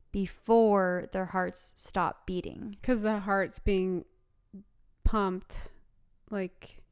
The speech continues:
Speaker 1: Well, yeah, they're on life
Speaker 2: externally.
Speaker 1: support. Yeah. Oh, I'm guessing they're on, they have, like, an ox-, I don't know exactly know what life support is,
Speaker 2: Mm-hmm.
Speaker 1: other than, like, a breathing machine.
Speaker 2: Yeah.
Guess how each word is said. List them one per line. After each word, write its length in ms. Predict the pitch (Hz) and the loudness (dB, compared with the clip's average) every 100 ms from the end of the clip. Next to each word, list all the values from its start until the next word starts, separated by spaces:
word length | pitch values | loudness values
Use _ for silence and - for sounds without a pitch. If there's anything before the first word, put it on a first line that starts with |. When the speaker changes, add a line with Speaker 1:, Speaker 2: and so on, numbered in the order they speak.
| _ _ _ - | _ _ _ 2
Speaker 1:
Well, 180 | 226 | 8
yeah, 160 | 226 196 | 8 8
they're 160 | 190 196 | 8 8
on 240 | 220 196 | 8 8
life 140 | 196 196 | 6 6
Speaker 2:
externally. 240 | 196 202 220 | 4 2 0
Speaker 1:
support. 420 | 208 190 190 - _ | -2 -2 -2 -6 _
Yeah. 300 | 202 180 - 202 - _ _ | -4 -4 -4 -12 -16 _ _
Oh, 160 | - 220 | 2 4
I'm 160 | 214 220 | 4 4
guessing 520 | 214 214 214 208 196 _ _ _ _ | 2 0 -2 -4 -6 _ _ _ _
they're 160 | 208 196 | 0 2
on, 220 | 185 180 | 2 0
they 60 | 208 | -2
have, 160 | 196 180 | -2 -2
like, 180 | 180 | -4
an 100 | 190 | -6
ox-, 240 | 180 180 - | -4 -6 -4
I 60 | |
don't 100 | 220 | -6
know 120 | 220 208 | -4 -4
exactly 360 | 190 180 196 | -4 -4 -2
know 120 | 196 | -2
what 80 | 202 | 0
life 160 | 190 196 | 0 -2
support 460 | 208 - 208 - - _ _ - _ _ _ _ | -4 -4 -4 -6 -12 _ _ -20 _ _ _ _
is, 540 | 190 196 214 294 - - - | -2 0 0 -2 -6 -10 -6
Speaker 2:
Mm-hmm. 300 | 226 208 214 | -4 -2 0
Speaker 1:
other 180 | 208 214 | 2 2
than, 140 | 208 196 | 0 -2
like, 140 | 190 | -6
a 20 | |
breathing 400 | 190 185 196 226 | -6 -2 -2 -2
machine. 460 | 233 240 262 262 294 | -2 -2 -4 -4 -2
Speaker 2:
Yeah. 360 | 208 196 185 | -2 -2 -4